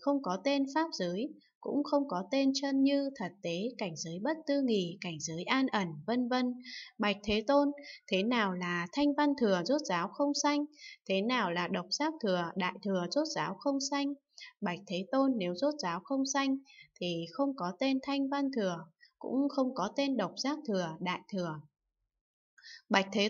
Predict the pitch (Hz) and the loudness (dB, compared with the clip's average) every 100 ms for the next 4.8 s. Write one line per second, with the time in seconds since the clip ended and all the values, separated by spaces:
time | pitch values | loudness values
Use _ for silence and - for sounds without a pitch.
0 | 226 285 285 285 285 - - 277 269 285 | 6 6 4 0 -12 -6 2 4 6 4
1 | 277 202 202 254 185 190 254 262 294 302 | 4 0 2 2 2 0 2 4 2 2
2 | 285 - 311 277 277 277 277 220 175 - | 2 2 2 2 2 2 0 0 -2 0
3 | 240 269 285 311 269 180 196 294 277 269 | 2 2 2 0 0 -2 0 0 0 2
4 | 285 269 269 - - - 202 196 | 0 0 -4 -10 -14 -6 -2 0